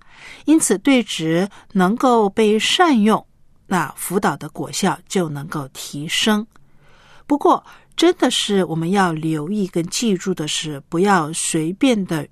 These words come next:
运用对值，先要跟对方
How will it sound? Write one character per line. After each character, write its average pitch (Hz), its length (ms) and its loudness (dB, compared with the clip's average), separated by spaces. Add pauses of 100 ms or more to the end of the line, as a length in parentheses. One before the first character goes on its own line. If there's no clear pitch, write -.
运 214 260 2
用 180 280 -2
对 170 220 0
值， - 360 -10 (840)
先 262 320 2
要 247 260 4 (400)
跟 180 420 2
对 214 220 2
方 247 380 2